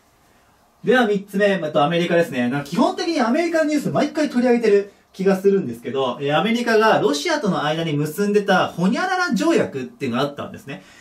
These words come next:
えー、それから離脱することを発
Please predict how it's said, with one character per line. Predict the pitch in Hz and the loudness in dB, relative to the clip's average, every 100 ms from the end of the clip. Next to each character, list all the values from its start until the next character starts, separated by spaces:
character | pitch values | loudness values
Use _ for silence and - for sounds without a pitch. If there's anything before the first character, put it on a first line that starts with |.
| - | -4
え | 175 | 0
ー、 | |
そ | 220 | 4
れ | 220 | 4
か | 254 | 2
ら | 202 104 | 0 0
離 | 139 | -2
脱 | 185 240 233 202 - - _ | 2 0 0 -2 -2 -16 _
す | - - | -10 -2
る | 170 180 | 0 0
こ | 170 | -2
と | 175 190 | 0 0
を | 147 | 0
発 | 127 123 | -4 -8